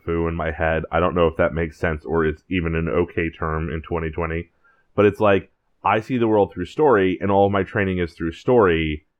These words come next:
and it doesn't, it doesn't matter,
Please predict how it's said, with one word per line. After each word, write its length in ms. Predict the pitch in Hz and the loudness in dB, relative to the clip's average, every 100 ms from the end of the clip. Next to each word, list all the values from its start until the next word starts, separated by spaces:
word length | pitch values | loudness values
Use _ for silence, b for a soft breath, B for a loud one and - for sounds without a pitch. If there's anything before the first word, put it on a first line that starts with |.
| _ _ _ | _ _ _
and 140 | 101 101 | 0 0
it 120 | 85 | 4
doesn't, 380 | 98 92 87 82 | 2 2 -4 -6
it 180 | 85 87 | -4 0
doesn't 280 | 98 87 80 | 0 0 -6
matter, 760 | 82 92 104 85 78 76 76 | -4 -2 0 -2 -4 -8 -14